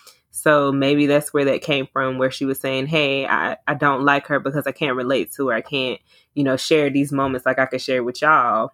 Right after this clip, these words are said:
you know, with her friends, those same moments," um, even though she did not shy away from allowing her to see them because Sula was able to see everything her mama was doing, um, you know, but basically, you know, you have to love them 'cause they're of you,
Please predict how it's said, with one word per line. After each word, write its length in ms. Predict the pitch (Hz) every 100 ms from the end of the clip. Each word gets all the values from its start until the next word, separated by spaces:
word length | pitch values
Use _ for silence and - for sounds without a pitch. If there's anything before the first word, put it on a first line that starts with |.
| -
you 120 | 165
know, 120 | 135
with 160 | 120 131
her 100 | 131
friends, 640 | - 147 135 120 123 - _ _ _ -
those 200 | 139 135
same 240 | 143 135 135
moments," 500 | 135 135 135 - -
um, 240 | 143 135 131
even 240 | 151 143
though 100 | 139
she 160 | 135 143
did 160 | 143
not 240 | 135 139 -
shy 320 | - 151 143
away 240 | 123 131 135
from 360 | - 131 127
allowing 380 | 123 131 123 131
her 120 | 143
to 120 | 131 -
see 240 | - 277
them 300 | 175 165 226 _ _ _ _ _ _ _ -
because 300 | 175 165 160
Sula 240 | 156 170 156
was 160 | 147
able 180 | 147 139
to 120 | 139 -
see 180 | 160
everything 380 | 190 147 131 120
her 80 | 147
mama 280 | 131 127 131
was 160 | 131
doing, 380 | - 151 139 143 - - - - -
um, 500 | 151 151 143 135 135
you 100 | 156
know, 180 | 143 131
but 360 | 131 131 127
basically, 520 | 147 139 - 139 139 131
you 100 | 139
know, 140 | 135
you 120 | 127
have 220 | 151 151 -
to 80 | 120
love 220 | 131 131
them 100 | 135
'cause 180 | 143 135
they're 180 | 131 135
of 120 | 135
you, 400 | 143 139 139